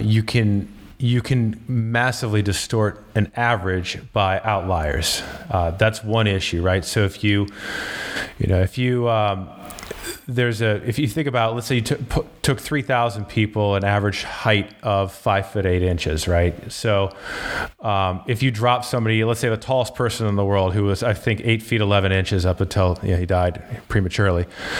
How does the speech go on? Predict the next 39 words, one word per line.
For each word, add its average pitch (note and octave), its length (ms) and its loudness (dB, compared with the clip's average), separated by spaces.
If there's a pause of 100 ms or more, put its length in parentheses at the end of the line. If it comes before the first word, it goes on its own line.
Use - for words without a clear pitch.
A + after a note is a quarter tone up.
(280)
Um, G2+ 400 0 (300)
if A2+ 120 0
you B2+ 60 2
drop A#2 340 2
that C3 240 -2
individual A#2 540 2
in A2 80 2
there, G#2 120 2
so - 100 -8
you've G#2+ 80 -2
got G#2 140 2
three, A#2 240 0
three - 260 -4
thousand G#2+ 400 0
and G2 140 -4
one G#2 200 2
people A2 320 0
in F#2+ 80 2
that F2 160 0
data B2+ 240 0
set, F#2 500 -2
your A#2+ 560 -2 (200)
average G#2+ 760 0 (340)
is A2+ 120 2
gonna G#2+ 200 2
barely G2+ 440 0
move, F#2 640 -2
right? F#2+ 320 0
So A2 420 0 (640)
some D#3+ 400 2
instances, B2 800 0
averages A2+ 880 0 (640)
can B2+ 280 0
work B2 320 0
and G#2+ 100 0
they G#2 60 2
can G#2+ 120 0
help A#2 220 2
you, A2+ 400 0